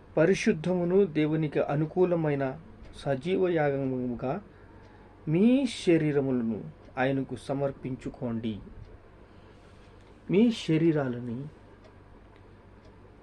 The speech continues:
యేసుక్రీస్తుకి సమర్పించుకోండి. యేసుక్రీస్తులో ఆశీర్వాదం ఉన్నది,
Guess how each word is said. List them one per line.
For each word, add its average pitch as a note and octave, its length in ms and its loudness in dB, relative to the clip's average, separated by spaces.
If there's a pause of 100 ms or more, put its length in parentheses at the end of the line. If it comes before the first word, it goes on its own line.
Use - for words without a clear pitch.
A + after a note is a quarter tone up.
(120)
యేసుక్రీస్తుకి C3+ 800 -4 (160)
సమర్పించుకోండి. A#2 1000 -8 (1600)
యేసుక్రీస్తులో D#3+ 800 0 (680)
ఆశీర్వాదం C3 640 -4
ఉన్నది, B2+ 300 -12